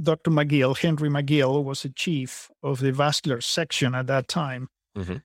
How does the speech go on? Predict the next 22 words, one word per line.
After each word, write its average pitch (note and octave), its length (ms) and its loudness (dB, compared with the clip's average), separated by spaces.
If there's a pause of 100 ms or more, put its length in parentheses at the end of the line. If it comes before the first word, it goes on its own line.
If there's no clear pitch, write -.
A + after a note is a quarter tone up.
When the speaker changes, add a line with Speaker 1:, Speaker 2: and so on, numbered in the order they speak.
(260)
Speaker 1:
And, E3+ 320 2
uh, F3+ 280 0 (180)
you B3+ 100 2
know, E3+ 140 0
I F3+ 140 -2
expl-, F3+ 480 -12
showed, G3+ 380 -2 (200)
made F#3+ 180 -2
a F3+ 60 -4
presentation D3+ 800 0
to D3 100 -4
him C3+ 300 4
of B2 140 0
wh-, D#3+ 200 -2
where D3 240 4
I B2+ 60 2
was C#3 340 -2
at C3 120 -6
that C3 140 -10
time. C3+ 460 -2
And, B2+ 140 -2
Speaker 2:
Mm-hmm. E2 180 -6